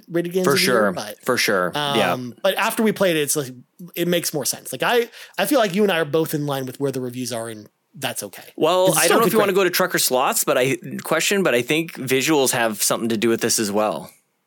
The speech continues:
Speaker 1: Yeah, sure. Let's bring in Trucker Sloth, actually. So Trucker Sloth s-, uh, says, "With all the debate going around about which year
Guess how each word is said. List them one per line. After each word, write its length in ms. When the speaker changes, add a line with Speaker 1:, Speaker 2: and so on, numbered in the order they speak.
Speaker 1:
Yeah, 140
sure. 220
Let's 160
bring 160
in 80
Trucker 240
Sloth, 440
actually. 420
So 140
Trucker 220
Sloth 320
s-, 180
uh, 200
says, 280
"With 220
all 240
the 100
debate 320
going 240
around 240
about 540
which 240
year 480